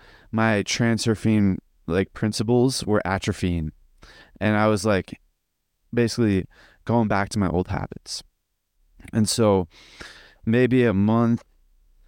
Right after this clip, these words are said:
I don't remember how long later, but a little while later, I decided to read the book a second time through because I knew that I was, like, losing all this stuff. And I knew that it was, like, the most important thing.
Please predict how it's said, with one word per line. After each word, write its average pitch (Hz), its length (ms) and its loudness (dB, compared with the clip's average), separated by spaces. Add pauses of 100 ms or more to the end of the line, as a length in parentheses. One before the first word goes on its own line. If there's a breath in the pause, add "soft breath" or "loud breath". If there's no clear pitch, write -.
I 113 120 0
don't 120 180 0
remember 104 380 2
how 101 180 2
long 87 300 2
later, 87 280 2
but 90 300 0 (1500)
a 117 80 0
little 123 300 2
while 110 260 2
later, 98 460 2
I 90 260 0 (180)
decided 101 440 0
to 101 100 -2
read 92 160 2
the 87 80 -2
book 92 240 -2
a 90 60 -2
second 92 320 -2
time 87 260 -2
through 78 300 -2 (680 loud breath)
because 104 400 0 (120)
I 107 240 0
knew 117 340 2
that 117 140 2
I 107 100 2
was, 101 260 2
like, 87 280 0 (360 soft breath)
losing 143 320 2
all 98 120 2
this 87 160 0
stuff. - 480 -8 (640)
And 107 140 2
I 107 80 2
knew 117 160 2
that 113 140 2
it 113 60 4
was, 104 140 2
like, 107 140 0
the 107 80 -6
most 104 200 0
important 92 480 0
thing. 90 340 -2